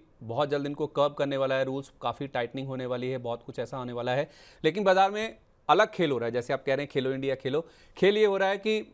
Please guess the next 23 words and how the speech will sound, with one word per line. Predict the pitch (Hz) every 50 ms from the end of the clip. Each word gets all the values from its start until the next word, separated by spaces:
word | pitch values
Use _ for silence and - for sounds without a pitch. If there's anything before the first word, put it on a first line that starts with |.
| - -
जैसे | 139 123 151 156 156 - - 202
ही, | 196 202 202 208 214
अ, | 214 - - 156 143 143 147 147 147 139 - -
जो | 151 139 151
सेबी | 139 - 147 143 151 170
चीफ | 165 - 165 175 - -
हैं | 139 160 - -
माधवीपुरी | 131 127 127 131 143 139 143 139 139
बुच, | 131 139 139 -
उनको | - 143 135 156
लेकर | 147 147 143 - 151
कोई | 143 - 139 143
भी | 151 160
शिकंजा | 151 - 139 139 131 131 139 135
कसता | 135 127 - -
है | 143 135
या | 139
कोई | - 147 135 139
भी | 139 147
नई | 143 139 135
खबर | 131 151 131 135 131
आती | 127 127 - 131
है | 127 143 147